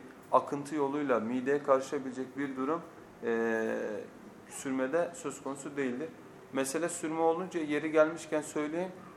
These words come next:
Bugün satılan sürmeler, onlar sürme değil, onlar kömür. İnsanların gözlerini siyah boyuyorlar. Yani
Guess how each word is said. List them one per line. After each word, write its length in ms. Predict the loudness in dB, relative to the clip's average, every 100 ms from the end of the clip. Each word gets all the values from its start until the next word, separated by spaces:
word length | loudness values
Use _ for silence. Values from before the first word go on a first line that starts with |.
| -4
Bugün 220 | -2 0
satılan 480 | 4 4 4 4 4
sürmeler, 600 | 4 -2 2 4 6 4 -2 -14 -10 4
onlar 320 | 4 8 6
sürme 440 | 6 -2 -2 0 2
değil, 140 | 4
onlar 360 | 4 4 4 4
kömür. 340 | 0 0 -2 -6 -16 -8
İnsanların 560 | -6 0 0 2 0 0
gözlerini 380 | -2 0 -2 -4
siyah 440 | 0 8 8 8
boyuyorlar. 480 | 2 2 2 2 2 -4 -18 -18 -16 -2
Yani 220 | 0 2